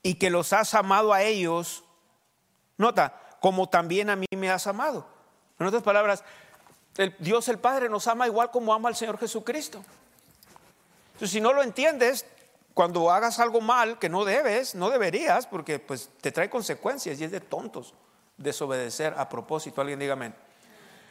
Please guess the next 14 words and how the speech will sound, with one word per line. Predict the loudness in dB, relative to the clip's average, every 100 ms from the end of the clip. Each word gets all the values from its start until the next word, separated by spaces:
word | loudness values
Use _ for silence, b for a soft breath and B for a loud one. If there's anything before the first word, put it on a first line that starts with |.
| b
Pero | 2 2
cuando | 2 2
vengan | 2 0
consecuencias, | 0 -2 2 2 2 0
lo | 0 0
primero | 0 2
que | 2
vas | 0 0
a |
hacer, | -2 2
te | 2
vas | 2 2
a |
condenar. | 0 0 0 0 0 0